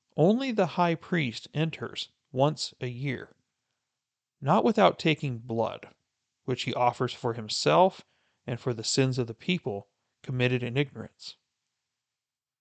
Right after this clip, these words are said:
The Holy Spirit is signifying this, that the way into the holy place has not yet been disclosed while the outer tabernacle is still standing,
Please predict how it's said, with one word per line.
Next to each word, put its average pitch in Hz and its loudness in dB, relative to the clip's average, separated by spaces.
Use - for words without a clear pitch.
The 131 -2
Holy 214 6
Spirit 147 -4
is 131 -2
signifying 127 -2
this, - -10
that 131 -6
the 123 0
way 156 4
into 208 0
the 151 2
holy 127 4
place 113 -4
has 131 -4
not 208 2
yet 190 2
been 170 2
disclosed 143 0
while 127 6
the 127 -4
outer 185 2
tabernacle 117 -4
is 127 -8
still 143 -2
standing, 156 -4